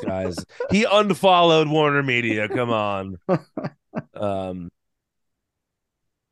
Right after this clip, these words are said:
Speaker 1: but yeah. Anyway,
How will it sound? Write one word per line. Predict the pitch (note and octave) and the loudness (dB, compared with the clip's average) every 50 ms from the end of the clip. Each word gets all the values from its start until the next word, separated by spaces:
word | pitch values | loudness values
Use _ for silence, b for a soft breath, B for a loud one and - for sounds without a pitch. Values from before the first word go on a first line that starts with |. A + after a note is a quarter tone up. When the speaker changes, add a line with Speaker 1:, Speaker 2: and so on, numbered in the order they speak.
| _ _ _ | _ _ _
Speaker 1:
but | - - - | -16 -12 -10
yeah. | D2 D#2 - - - - _ _ _ _ _ _ _ _ _ _ _ _ _ _ _ _ _ _ _ _ _ _ _ _ - | -10 -10 -10 -12 -16 -20 _ _ _ _ _ _ _ _ _ _ _ _ _ _ _ _ _ _ _ _ _ _ _ _ -2
Anyway, | E3 E3+ C3+ A2+ G2+ F#2+ F2+ E2 D#2+ D#2 | 2 2 2 2 2 0 -2 -4 -8 -10